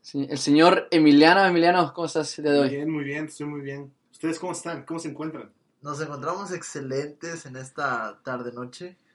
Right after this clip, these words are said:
Speaker 1: Digo,
Speaker 3: en un capítulo más de este, su próximo fo-, podcast favorito.
Speaker 2: Órale.
Speaker 1: Llamado Estudio twenty twenty. Este, y bueno, pues vamos a,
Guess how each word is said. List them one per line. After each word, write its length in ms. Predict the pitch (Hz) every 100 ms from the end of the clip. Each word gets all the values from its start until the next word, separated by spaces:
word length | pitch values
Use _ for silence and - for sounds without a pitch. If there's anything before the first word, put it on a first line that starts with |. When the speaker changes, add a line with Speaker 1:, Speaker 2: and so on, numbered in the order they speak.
| _ _ - - _ -
Speaker 1:
Digo, 160 | - -
Speaker 3:
en 180 | 131
un 400 | 131 139 151 143
capítulo 520 | 127 135 135 135 151 127
más 500 | 139 208 220 - 139
de 100 | 135
este, 460 | 131 147 139 123
su 160 | 123 131
próximo 480 | 139 135 156 147 135
fo-, 240 | 143 - -
podcast 500 | 160 165 - - -
favorito. 600 | 139 127 135 135 196 -
Speaker 2:
Órale. 500 | - 160 185 - _ _ -
Speaker 1:
Llamado 360 | 135 139 143 139
Estudio 380 | 135 165 165
twenty 240 | 165 190 165
twenty. 380 | 190 220 254 - - - _ _ _ _
Este, 380 | - 135 131 -
y 40 | 143
bueno, 160 | 165
pues 100 | 151
vamos 200 | 156 165
a, 100 | 175